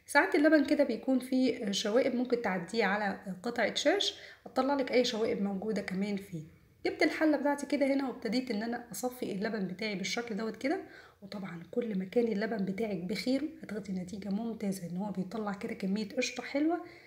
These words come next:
هتاخدي كمان قطعة جبنة كده تكون مزبدة وتكون دسمة وطعمها حلو قوي. الخطوة المهمة بقى إن أنا أخلي اللبن بتاعي دوت يحقق درجة حرارة هنا خمسة وأربعين درجة.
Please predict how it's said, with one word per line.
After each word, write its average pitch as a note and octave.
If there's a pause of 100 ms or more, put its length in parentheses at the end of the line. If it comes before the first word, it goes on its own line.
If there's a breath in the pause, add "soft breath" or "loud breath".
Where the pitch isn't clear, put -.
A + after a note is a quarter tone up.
(180 loud breath)
هتاخدي E4
كمان A#3+
قطعة B3
جبنة G#3+
كده A#3
تكون A3+
مزبدة G3
وتكون A3
دسمة A3
وطعمها G3
حلو G3+
قوي. - (1120 soft breath)
الخطوة G#4
المهمة D#4
بقى D4+
إن C#4
أنا D4
أخلي D4
اللبن C#4+
بتاعي C4
دوت C4
يحقق -
درجة B3
حرارة B3
هنا A#3+
خمسة A#3+
وأربعين G3+
درجة. E3+